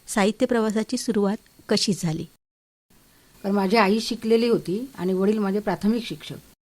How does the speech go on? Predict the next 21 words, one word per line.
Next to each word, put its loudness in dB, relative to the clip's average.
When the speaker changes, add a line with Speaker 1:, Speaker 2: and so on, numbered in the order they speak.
Speaker 2:
माझ्या 0
आईला 2
कवितांची 0
प्रचंड -2
आवड 0
होती. -8
सगळ्या 2
जुन्या 2
कविता 0
तिच्या -2
तोंडपाठ 2
असायच्या. -10
Speaker 1:
हम्म. 2
Speaker 2:
आणि -2
त्यामुळे 4
आई 0
कुठलंही 2
काम 0
करताना 0
गुणगुणत 0
असायची. -8